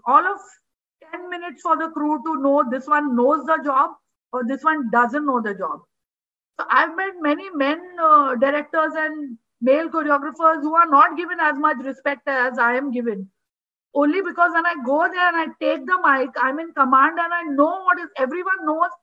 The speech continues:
If they come and ask me what the last dancer in the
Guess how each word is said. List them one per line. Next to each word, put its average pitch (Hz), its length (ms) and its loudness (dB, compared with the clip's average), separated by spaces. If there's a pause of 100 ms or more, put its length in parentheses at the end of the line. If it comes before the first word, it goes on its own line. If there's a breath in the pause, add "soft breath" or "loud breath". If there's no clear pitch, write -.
(160)
If 240 120 -4
they 277 180 6
come 320 180 4
and 370 160 0
ask 320 220 2
me 349 220 -14 (260)
what 277 220 4
the 339 160 2 (360)
last 269 320 2
dancer 311 440 2
in 311 80 -4
the 320 180 0